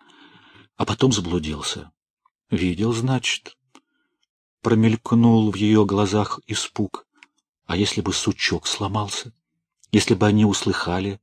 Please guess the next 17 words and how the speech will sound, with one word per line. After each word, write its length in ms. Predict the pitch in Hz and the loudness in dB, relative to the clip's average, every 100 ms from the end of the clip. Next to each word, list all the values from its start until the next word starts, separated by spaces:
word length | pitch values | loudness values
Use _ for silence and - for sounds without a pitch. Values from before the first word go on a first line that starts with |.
| - | -4
разве 260 | 98 95 | -2 -2
так 240 | 90 90 92 | -2 -4 2
можно? 460 | 117 139 101 78 _ _ | 4 4 0 -8 _ _
Под 180 | 131 123 | 0 2
носом 440 | 139 110 - 101 | 2 2 0 0
у 40 | 110 | 2
них. 300 | 107 80 - _ _ _ _ _ | 2 -2 -10 _ _ _ _ _
Тебя 220 | 120 143 | 2 2
же 120 | 127 | 4
деда 220 | 123 123 | 2 2
специально 640 | 110 - 143 - 120 80 82 | 2 -2 -4 0 0 0 -4
спрятал, 460 | - - 110 95 | -2 0 0 -2
чтоб 240 | 82 - - | -6 -6 -2
никакой 480 | 104 - 107 127 120 | 0 0 -2 0 0
опасности, 680 | 120 - 92 - 82 - | 0 0 0 -2 -8 -4
а 120 | 90 85 | -4 -4
ты...» 300 | - 135 | -2 -4